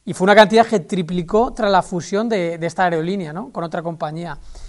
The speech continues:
Y también comentamos el otro día que es una importante figura en el campo de la filantropía. Hablamos de que junto con Michael Bloomberg se había dedicado a,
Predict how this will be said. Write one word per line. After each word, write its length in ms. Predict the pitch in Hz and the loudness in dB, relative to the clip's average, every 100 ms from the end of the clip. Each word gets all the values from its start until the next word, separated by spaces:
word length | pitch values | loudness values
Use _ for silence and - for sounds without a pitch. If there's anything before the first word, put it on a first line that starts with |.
| - - | -16 -6
Y 60 | |
también 220 | 180 185 | 0 0
comentamos 380 | 254 285 269 262 | 0 0 0 -2
el 60 | 254 | -4
otro 160 | 226 | 0
día 240 | 240 233 220 | 2 2 0
que 100 | 202 | -4
es 100 | - | -6
una 200 | 220 214 | -4 -2
importante 1000 | 202 165 180 170 208 214 220 214 208 - - _ | -4 -2 -4 -2 -2 -2 -2 -2 -2 -6 -18 _
figura 640 | - - 185 208 226 233 - | -14 -6 -2 2 6 4 4
en 100 | 180 | -6
el 80 | 170 | -4
campo 420 | 185 185 226 240 202 | -4 -4 -4 -6 -6
de 120 | 175 | -6
la 160 | 196 | -4
filantropía. 1160 | 214 226 180 156 160 165 156 - 175 170 147 147 _ _ _ | -6 -6 -6 -6 -8 -6 -6 -6 -8 -6 -8 -10 _ _ _
Hablamos 420 | 170 170 196 214 | -4 0 0 -2
de 80 | 208 | -4
que 420 | 202 180 170 170 | -4 -4 -2 -4
junto 320 | 165 180 170 165 | -6 -10 -8 -6
con 140 | 165 | -6
Michael 300 | 175 180 185 | -6 -4 -4
Bloomberg 500 | 175 226 233 214 226 - - _ | -4 -2 -2 -2 -4 -10 -20 _
se 160 | - 190 | -8 -4
había 480 | 165 175 180 185 180 | -2 0 2 2 0
dedicado 600 | 175 175 180 190 202 214 | -2 -4 -2 0 0 0
a, 480 | 175 165 160 - | 0 0 -4 -8